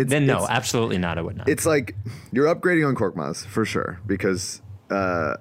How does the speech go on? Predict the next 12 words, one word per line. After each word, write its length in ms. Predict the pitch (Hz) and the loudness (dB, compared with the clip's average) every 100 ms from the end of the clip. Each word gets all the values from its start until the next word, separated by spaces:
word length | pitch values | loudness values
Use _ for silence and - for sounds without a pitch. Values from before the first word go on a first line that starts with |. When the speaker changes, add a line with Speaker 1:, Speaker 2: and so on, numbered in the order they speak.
| - | -6
Speaker 1:
Bogdan 680 | 98 104 104 95 90 90 90 | -2 0 0 0 0 0 -2
can 460 | - 98 85 87 87 95 98 - - - - - | -4 -2 0 -2 -4 -8 -16 -18 -20 -20 -20 -10
handle 480 | - 135 131 120 117 | -2 0 2 2 2
and 180 | 87 98 | 0 0
pass 240 | 101 98 | 0 0
Speaker 2:
Create. 320 | 101 107 87 - | 0 0 -2 -6
Speaker 1:
and, 380 | - 92 90 90 85 | -4 -2 0 -2 -4
Speaker 2:
Yeah. 220 | - 95 | -4 -2
Speaker 1:
uh, 540 | 90 90 87 85 82 76 _ _ - | 0 0 0 0 -2 -4 _ _ -10
is 240 | 120 - _ _ - | -10 -10 _ _ -6
probably 320 | 120 110 104 | -2 2 2
a, 120 | 90 | 2